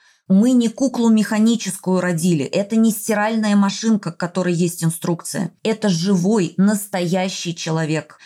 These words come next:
И вы живой, настоящий человек. И эти решения относительно ребенка вы принимаете индивидуально.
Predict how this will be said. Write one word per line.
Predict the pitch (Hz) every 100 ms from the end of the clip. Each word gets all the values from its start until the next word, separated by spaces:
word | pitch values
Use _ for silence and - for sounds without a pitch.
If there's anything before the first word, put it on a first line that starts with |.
| _
И | 233 208
вы | 180 233
живой, | 196 190 190
настоящий | 180 170 175 170 165 - -
человек. | 160 156 143 135 -
И | 202 220
эти | 220
решения | 202 196 233 220 190
относительно | 185 185 180 170 175 170
ребенка | 160 151 196 226 165
вы | 170
принимаете | - 170 160 151 165 190 - 170
индивидуально. | 165 156 151 156 143 135 -